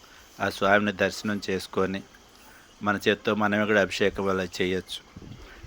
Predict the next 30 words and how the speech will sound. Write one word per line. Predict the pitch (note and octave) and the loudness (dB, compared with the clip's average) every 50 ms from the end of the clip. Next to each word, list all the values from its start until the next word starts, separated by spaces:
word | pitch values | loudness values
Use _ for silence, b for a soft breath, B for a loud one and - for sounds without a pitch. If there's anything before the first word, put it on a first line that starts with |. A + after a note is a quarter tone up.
| - - | -2 2
కానీ | G2+ G2 G#2 A2+ G#2+ | 2 4 4 4 2
అక్కడ | - - F#2+ - - | 2 0 -4 -4 -4
పూజారి | G2+ G2+ F#2+ A2 G#2 G2 F#2+ F2+ | -4 0 2 4 4 4 2 -2
ఉంటారు, | - - F#2+ E2 - - - | -6 -6 -6 -6 -6 -8 -6
పిలిస్తే | - G2+ G2 - - - A2 G2+ F#2 F2 | -2 -2 -2 -2 -2 0 0 0 0 -2
వస్తారు. | F#2 - - - - E2+ - - - - B B B B B B B B - G#2 G2 | -8 -8 -6 -4 -4 -4 -6 -10 -18 -20 B B B B B B B B -8 -8 -4
ఇక్కడ | - A2 G2+ F#2 G2 G2+ | 0 0 0 2 2 2
నీళ్ళకి | G#2+ A2 A2 A2 - - G#2 F#2+ G2 G#2 | 2 2 2 2 -2 -4 -6 -2 2 4
ఏ | G#2+ A2 G#2+ A#2 | 4 4 6 6
రోజు | A2+ A2+ G#2+ A#2 A2 G2 | 6 4 4 0 0 0
లోటు | G#2 G#2 G2+ - G#2+ G2 | 0 0 0 -2 -4 -4
ఉండదు. | F#2 F2+ - - - - - - - A2 | -6 -6 -10 -12 -18 -20 -20 -12 -8 -4
ఇలా | G2 G2+ G2 F#2+ - G#2 | -2 0 0 2 2 2
కొండల్లో | F#2+ G2+ G#2+ G#2 G2+ G#2 G#2 G2 | 2 2 2 2 2 0 -2 -2
నుంచి | G2 - G2+ F#2+ | -4 -4 -6 -6
వచ్చే | - - G#2+ F#2+ F#2 F#2+ | -4 -4 -4 -4 -2 -4
నీళ్ళు | F#2+ G2 G2 A2 C#3 F#3+ - B B B B B B B B - G#2 | -4 -4 -4 -4 -6 -8 -10 B B B B B B B B -4 -2
ఆ | G2+ - - | -2 0 2
కొండల్లో | G2 F#2+ G#2+ G#2+ G#2+ G#2+ G2+ G#2 | 2 2 2 2 2 2 0 0
నుంచి | G#2 - - G2+ | -2 -4 -4 -6
వచ్చి | F#2 - C3 - | -6 -6 -6 -4
కిందకి | - A2 G2 G2+ G#2 - - - | -4 -2 -2 -2 -4 -6 -6 -6
ప్రవహిస్తుంది. | F#2+ F#2 F2 E2+ F#2 - - - - F2+ E2+ F2+ - - - - - - - - - B B B B B - - - G2+ | -6 -6 -6 -6 -10 -12 -14 -12 -12 -12 -10 -12 -14 -16 -18 -20 -20 -20 -20 -20 -20 B B B B B -14 -10 -8 -4
ఇక్కడ | - - G2+ F#2+ - - | -2 0 0 0 0 0
పూజారి | G#2 G#2 G2+ G#2+ G#2 G#2 G2+ F#2+ | -2 0 2 4 4 4 4 2
ఉండడానికి | F#2+ G#2 G#2 G2+ G#2 G#2 G#2 G2+ - A2 | 0 0 2 2 2 2 0 -2 -4 -4
కూడా | A2 A#2 G#2+ F2+ F#2 | -2 -2 -2 -4 -4
అన్ని | F#2+ G2+ G2+ G2 F#2+ | -4 -4 -2 -2 -2
వస్తువులు | F#2+ F#2 - - - - G#2 G#2 G2 F#2 F2 | -2 -2 -4 -8 -6 -4 -2 -2 -2 -2 -4
ఉన్నాయి. | F2+ F2 F2 - | -6 -10 -12 -12